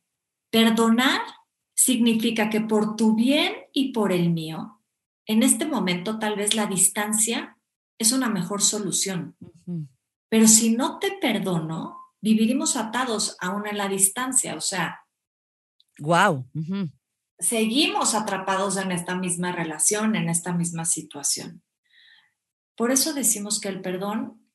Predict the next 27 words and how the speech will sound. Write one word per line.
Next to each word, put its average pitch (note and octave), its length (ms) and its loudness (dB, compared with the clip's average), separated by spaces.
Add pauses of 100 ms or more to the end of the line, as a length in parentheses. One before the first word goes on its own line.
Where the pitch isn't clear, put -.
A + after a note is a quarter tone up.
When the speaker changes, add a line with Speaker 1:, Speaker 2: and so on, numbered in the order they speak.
(300)
Speaker 1:
es A3 280 2
liberador E3 760 -4
y - 280 -12 (540)
en G#3 120 -6
esta G#3+ 280 -2
época F3+ 680 -4
en F#3 180 -2
donde F3 340 0
además F3 500 0
tenemos F#3 400 -4
la F3 140 -2
oportunidad, E3+ 800 -4 (380)
¿no? A3+ 240 -2
Cuando G3+ 240 0
cerramos A3+ 500 0
los G3+ 240 0
años G3+ 460 0 (300)
es G#3 220 4
como G#3+ 220 0
decir, G3 600 2 (120)
haber G3 320 0
justo A3 300 0
lo G#3 140 0
que F#3 100 0
decías, F3 400 2
un G#3+ 160 -2
balance G3 760 2